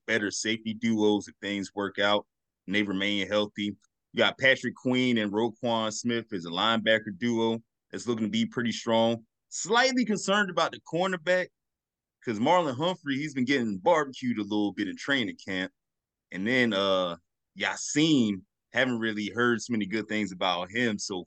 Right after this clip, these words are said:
far. So that's a little concerning. We got some youth there too. Um, D line, um, Madubuike, Justin Madubuike seemed like he's taking another step. Uh, we'll see what Odafe Oweh does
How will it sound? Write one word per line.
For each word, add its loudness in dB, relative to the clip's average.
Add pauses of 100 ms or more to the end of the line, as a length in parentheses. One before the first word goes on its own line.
far. -6 (520)
So 6
that's 6
a 0
little 2
concerning. -4
We -8
got 0
some -6
youth -6
there 0
too. -4 (760)
Um, 0 (200)
D 2
line, 2 (720)
um, -2
Madubuike, 0 (460)
Justin 0
Madubuike 0
seemed -2
like 2
he's -8
taking -4
another -4
step. -4 (520)
Uh, 0
we'll 4
see -4
what 0
Odafe 0
Oweh 0
does -2